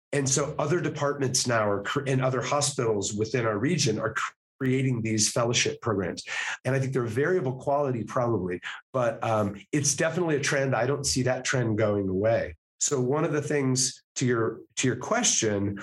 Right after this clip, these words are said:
about what we're doing as a program, one of the things that we have to do is, is try to create opportunities for our student. We'll, we'll try to create sort of a baseline that makes our students flexible, that allows our students to be flexible.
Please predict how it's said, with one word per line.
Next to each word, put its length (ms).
about 280
what 120
we're 160
doing 240
as 120
a 40
program, 520
one 220
of 60
the 80
things 360
that 120
we 120
have 360
to 80
do 200
is, 260
is 180
try 380
to 160
create 800
opportunities 760
for 140
our 140
student. 600
We'll, 180
we'll 160
try 220
to 80
create 340
sort 200
of 80
a 120
baseline 840
that 160
makes 240
our 100
students 500
flexible, 540
that 100
allows 300
our 60
students 380
to 80
be 100
flexible. 880